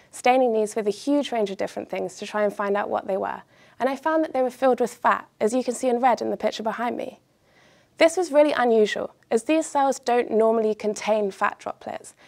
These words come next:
and certainly not on this scale. They're much more commonly seen in actual specialized fat cells,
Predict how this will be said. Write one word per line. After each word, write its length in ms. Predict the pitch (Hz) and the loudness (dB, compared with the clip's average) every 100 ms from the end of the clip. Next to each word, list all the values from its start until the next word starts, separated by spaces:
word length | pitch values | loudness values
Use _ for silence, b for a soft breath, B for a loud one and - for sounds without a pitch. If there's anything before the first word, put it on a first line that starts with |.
| b | b
and 120 | 208 208 | -4 -4
certainly 520 | - 262 262 240 226 | 0 2 2 2 2
not 180 | 214 - | 0 0
on 140 | 196 | -4
this 120 | 185 | -4
scale. 420 | - 214 196 196 - b b b | -8 -8 -8 -8 -12 b b b
They're 100 | 240 | 0
much 220 | 294 285 | 0 0
more 120 | 294 | -2
commonly 480 | 262 - 277 294 294 | -2 -2 0 0 0
seen 340 | 240 240 208 208 | -4 -6 -4 -4
in 180 | 208 | -2
actual 300 | 226 - - | -2 -4 -6
specialized 760 | 220 - 240 214 - 202 190 - | -6 -4 -4 -2 -4 -4 -4 -6
fat 260 | - - - | 0 0 0
cells, 360 | - - - | -12 -12 -14